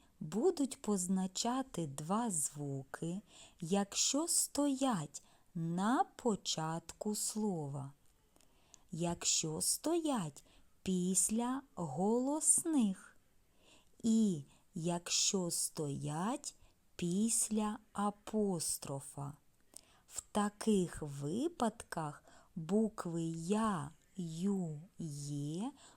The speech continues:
будуть позначати два звуки й, а, й, у,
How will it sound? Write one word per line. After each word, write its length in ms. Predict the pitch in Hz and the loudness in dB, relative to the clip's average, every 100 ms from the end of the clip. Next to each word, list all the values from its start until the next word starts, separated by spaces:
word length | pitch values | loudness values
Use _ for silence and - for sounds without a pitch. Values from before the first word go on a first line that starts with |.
| _ | _
будуть 760 | 151 147 180 185 165 160 143 - | -10 -4 0 0 0 -4 -6 -8
позначати 1300 | - 143 143 139 131 - - 143 151 185 - 262 285 - - _ | -6 -4 -4 -4 -6 -6 -6 -2 -2 -4 -2 -2 -2 -8 -20 _
два 680 | - 147 147 139 151 165 202 226 _ | -12 -8 -6 -2 0 2 0 -6 _
звуки 920 | 185 175 185 190 214 175 - - 143 147 _ _ - | -4 0 0 2 2 0 -4 -8 -6 -10 _ _ -12
й, 380 | 180 170 - - - - _ _ | -8 -2 -2 -2 -8 -16 _ _
а, 500 | 175 160 156 175 196 - _ _ _ - | -2 -2 -2 -4 -6 -10 _ _ _ -2
й, 420 | 196 180 208 302 - - - _ | -2 2 2 2 0 -20 -20 _
у, 540 | 185 151 147 156 180 | -4 -4 -6 -4 -4